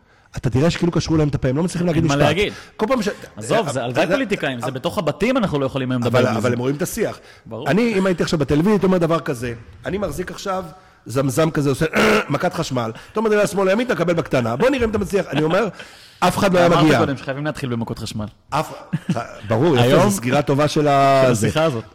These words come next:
Speaker 1: בוא ננסה לדבר בלי להגיד את זה.
Speaker 2: כן.
Speaker 1: וב-, כי, וזה, זאת אומרת, האינס-, לפי קלוד לוי שטראוס, בעצם האינסטינקט הכי קל לנו,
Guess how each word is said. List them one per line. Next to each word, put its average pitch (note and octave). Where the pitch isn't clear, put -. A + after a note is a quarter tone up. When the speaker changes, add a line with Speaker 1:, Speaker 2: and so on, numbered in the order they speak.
Speaker 1:
בוא A3
ננסה G#3
לדבר F3
בלי E3+
להגיד B2
את F#2+
זה. F2+
Speaker 2:
כן. G#2+
Speaker 1:
וב-, A2
כי, C3
וזה, A#2
זאת G#2+
אומרת, A2+
האינס-, G2+
לפי G3+
קלוד E3+
לוי C3+
שטראוס, D3
בעצם C#3+
האינסטינקט G#2+
הכי -
קל G#2
לנו, G#3+